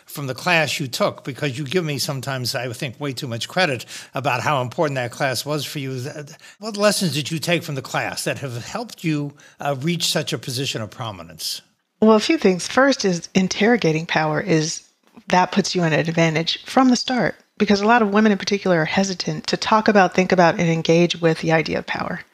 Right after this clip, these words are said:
Speaker 2: So just that step alone, I think, put, puts you at an advantage. It also helped me to be sensitive to the times when I had power and I was uncomfortable. It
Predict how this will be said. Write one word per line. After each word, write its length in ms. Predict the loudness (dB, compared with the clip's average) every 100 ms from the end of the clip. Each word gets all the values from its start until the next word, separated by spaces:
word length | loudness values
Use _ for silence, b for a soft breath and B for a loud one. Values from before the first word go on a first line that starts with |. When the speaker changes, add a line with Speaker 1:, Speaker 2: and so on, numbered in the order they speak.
| b b
Speaker 2:
So 180 | 0 0
just 380 | 2 2 0 -4 _ _ -6
that 220 | 2 2 2
step 360 | -2 -2 0
alone, 460 | 0 0 0 -2 -4
I 80 | 0
think, 220 | 0 -2
put, 300 | -6 -6 _
puts 260 | -4 -2 0
you 60 |
at 120 | 2
an 120 | 0 -4
advantage. 580 | -2 -2 0 -2 -4 -6 B B B B B B B B
It 100 | 2
also 340 | 6 6 4 0
helped 400 | 2 2 2 4
me 220 | 4 2
to 180 | 0 -2
be 140 | 0
sensitive 640 | -2 0 0 2 4 2 0
to 120 | 0
the 100 | 0
times 440 | 0 0 0 0
when 100 | 0
I 60 | 0
had 380 | 0 2 2 2
power 320 | 2 4 4
and 120 | 4
I 100 | 4
was 140 | 2 2
uncomfortable. 880 | 0 0 2 -2 0 0 2 2 0 B B B B B
It 200 | 2 2